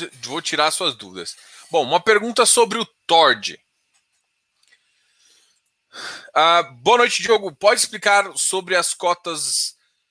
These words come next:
sobre as cotas de alguns cotistas do Tord que serão canceladas e o financeiro devolvido? Tem a ver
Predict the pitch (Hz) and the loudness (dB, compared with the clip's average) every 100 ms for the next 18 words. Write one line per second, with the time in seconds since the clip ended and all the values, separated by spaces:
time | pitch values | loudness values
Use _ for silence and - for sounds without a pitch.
0 | _ _ - - 180 170 139 143 - 160 | _ _ -10 -8 -8 -6 -4 -4 -4 -6
1 | 160 156 143 143 147 170 - 160 - 180 | -4 -6 -6 -6 -8 -10 -8 -8 -6 -6
2 | - 143 127 139 - 147 139 110 85 - | -6 -6 -10 -10 -2 0 0 -2 -14 -18
3 | _ - 160 147 - - 156 143 147 135 | _ -12 -2 2 2 4 2 2 -2 -4
4 | 165 185 - 147 135 165 175 180 - 165 | -4 -2 0 2 4 2 0 -2 -2 -4
5 | - 160 147 165 151 139 123 127 170 113 | -8 -6 -6 -4 -6 -6 -8 -6 -8 -10
6 | - _ _ _ _ _ _ 170 180 165 | -20 _ _ _ _ _ _ 0 2 2
7 | 185 113 | 2 0